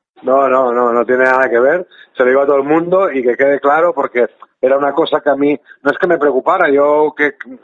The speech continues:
pues Miguel y yo, pues tenemos buena sintonía, buen rollo, y, y lo primero que le pregunté a Javier, que es el responsable, ¿no? de,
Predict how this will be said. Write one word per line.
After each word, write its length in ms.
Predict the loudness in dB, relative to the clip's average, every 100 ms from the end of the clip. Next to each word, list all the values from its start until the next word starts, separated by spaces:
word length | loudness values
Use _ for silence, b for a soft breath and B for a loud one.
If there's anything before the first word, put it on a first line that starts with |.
| -6
pues 160 | -6 -2
Miguel 360 | -2 0 0
y 80 | 2
yo, 260 | 2 0 0
pues 160 | -4 -2
tenemos 260 | -2 0 0
buena 180 | -2
sintonía, 500 | -4 -6 -4 0 0 2
buen 200 | 0 0
rollo, 460 | -2 0 -2 -2 B B -4
y, 480 | 0 2 0 -2 0
y 60 |
lo 160 | 0 0
primero 480 | -4 -2 0 -2 0
que 80 |
le 80 | -2
pregunté 260 | 0 -2 -4
a 60 |
Javier, 420 | -2 -2 0 -2 -2
que 80 |
es 60 | -4
el 160 | -2 -2
responsable, 720 | -4 -4 -6 0 0 2 0
¿no? 180 | 0 2
de, 320 | 2 2